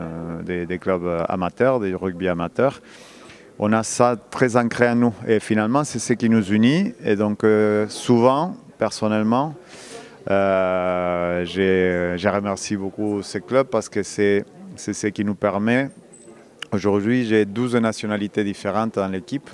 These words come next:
mais quand on parle de ce qu'on nous a dit quand on était jeune, comme, euh, joueur amateur, c'est ce qui nous unit et ce qui nous rend un peu différents. Et, euh,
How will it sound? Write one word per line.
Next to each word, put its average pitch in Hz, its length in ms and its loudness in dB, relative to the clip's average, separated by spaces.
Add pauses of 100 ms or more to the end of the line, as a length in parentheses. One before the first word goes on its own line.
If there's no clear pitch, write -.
mais 101 140 -4
quand 98 240 -2
on 104 100 0
parle 107 320 0
de 95 160 -2
ce 104 200 -4
qu'on 101 180 -2
nous 101 240 -2
a 101 60 2
dit 107 120 -4
quand 101 240 -4
on 98 80 -2
était 98 240 -2
jeune, 123 580 0 (240)
comme, 104 200 2
euh, 95 720 0
joueur 101 340 2
amateur, 104 640 2 (760)
c'est 127 220 2
ce 120 140 2
qui 120 180 4
nous 113 220 2
unit 151 480 4
et 113 140 0
ce - 160 -2
qui 113 200 -2
nous 110 200 4
rend 110 320 2
un 104 80 -2
peu 107 160 0
différents. 107 720 -2 (100)
Et, 98 340 2
euh, 98 60 -2